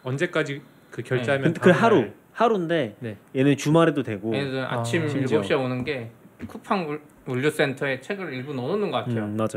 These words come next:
Speaker 1: 그러니까 그게 그러니까 가능하겠죠.
Speaker 3: 그러니까 같은 에스이십사인데 쿠팡이 더 빠른 거죠, 어떻게 보면.
Speaker 2: 그래서 제가 사니까 제가 없어지더라고요.
Speaker 3: 아.
Speaker 1: 아.
Speaker 2: 한 개밖에 없었나 봐요.
Speaker 3: 딱
Speaker 2: 그래서
Speaker 3: 하나씩은
Speaker 2: 약간,
Speaker 3: 다 놔두나 봐요.
Speaker 2: 네. 그래서 약간 그런 포인트가 있어서 쿠팡에서 좋을 수 있어요, 실제로.
Speaker 3: 그러겠네요.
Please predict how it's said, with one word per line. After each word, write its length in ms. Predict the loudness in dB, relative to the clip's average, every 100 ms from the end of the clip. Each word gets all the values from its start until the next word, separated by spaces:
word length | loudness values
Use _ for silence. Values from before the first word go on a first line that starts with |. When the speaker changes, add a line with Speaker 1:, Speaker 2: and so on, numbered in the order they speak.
| -6
Speaker 1:
그러니까 100 | -6
그게 260 | -8 0 2
그러니까 360 | 2 0 -2 -4
가능하겠죠. 300 | -10 -10 -8
Speaker 3:
그러니까 180 | -6 -6
같은 260 | 0 4 4
에스이십사인데 760 | 4 4 2 2 0 0 -2 -4
쿠팡이 340 | -2 0 0
더 100 | -2
빠른 320 | -2 -2 -2
거죠, 180 | -8 -8
어떻게 160 | -8 -10
보면. 120 | 0
Speaker 2:
그래서 160 | 2 6
제가 160 | 4
사니까 260 | 6 2 2
제가 180 | 4 4
없어지더라고요. 580 | 4 0 -2 -8 -12 -16 -20 -20 _ -8
Speaker 3:
아. 100 | -4
Speaker 1:
아. 400 | 0 2 4 2
Speaker 2:
한 160 | 4 4
개밖에 220 | 6 4
없었나 300 | 2 -2 -4
봐요. 160 | -8 -12 -16 -4
Speaker 3:
딱 80 | 2
Speaker 2:
그래서 120 | 4
Speaker 3:
하나씩은 320 | 4 4 2
Speaker 2:
약간, 20 | 2
Speaker 3:
다 120 | 0 -2
놔두나 240 | -4 0
봐요. 240 | 2 2 0 -4
Speaker 2:
네. 140 | -6 -12 _ -20 -20 -8
그래서 220 | -4 -2 -2
약간 380 | -2 -2 -2
그런 260 | 2 4 6
포인트가 460 | 6 4 4 2 2
있어서 420 | 0 0 0 0
쿠팡에서 340 | 0 2 2
좋을 200 | 4 2
수 140 | 2 -4
있어요, 200 | -6 -6
실제로. 480 | -6 -4 -6 -6 -12 -18
Speaker 3:
그러겠네요. 540 | -14 -12 -10 -12 -14